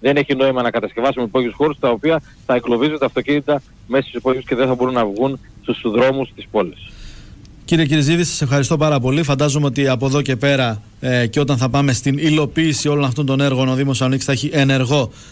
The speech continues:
Speaker 2: ε, ρόλο σε όλες τις, ε, διαβουλεύσεις και τις, ε, συζητήσεις. Μιλάμε για ένα έργο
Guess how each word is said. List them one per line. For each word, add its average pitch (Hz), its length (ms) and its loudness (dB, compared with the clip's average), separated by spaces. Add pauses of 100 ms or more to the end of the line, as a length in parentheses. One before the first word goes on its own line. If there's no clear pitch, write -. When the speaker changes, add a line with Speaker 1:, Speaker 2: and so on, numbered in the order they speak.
Speaker 2:
ε, 131 120 0
ρόλο 135 360 2
σε 139 200 -2
όλες 131 380 0
τις, - 220 -4
ε, 131 80 0
διαβουλεύσεις 120 680 0 (240)
και 151 160 2
τις, 143 280 -2
ε, 156 120 0
συζητήσεις. 135 580 0
Μιλάμε 151 300 2
για 143 180 0
ένα 143 140 2
έργο 143 340 2